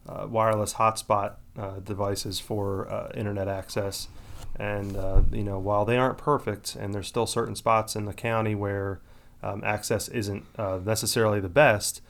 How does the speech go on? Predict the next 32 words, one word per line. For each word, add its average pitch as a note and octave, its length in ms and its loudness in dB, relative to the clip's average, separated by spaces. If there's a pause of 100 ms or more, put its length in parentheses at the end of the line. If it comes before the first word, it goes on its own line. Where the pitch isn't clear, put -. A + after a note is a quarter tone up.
(280)
um, G#2 220 0
they G#2+ 120 2
have A#2+ 240 6
been, A2 320 2
um, G2+ 460 -2 (300)
uh, - 60 -12 (220)
you A#2 100 -6
know, G#2 220 -4
kind G#2 140 0
of G#2 100 0
refreshingly, G#2+ 640 4
surprisingly, G#2+ 880 0
if - 180 -6
you A2 100 -4
will, A2+ 260 -2 (200)
<laughs> - 200 -16
uh, G2+ 60 -4
working G#2+ 400 0
rather G2+ 280 -2
well. G2 340 2
So, G2 480 0 (460)
um, F#2+ 380 -4
we're, G2 340 -2
uh, G2 300 -2 (100)
you G2+ 80 -6
know, F#2+ 120 -6
kind G#2+ 260 0
of G#2 80 -4
happy G#2+ 300 0
with G2 140 -4
that, A2 320 0
and, F#2 220 -4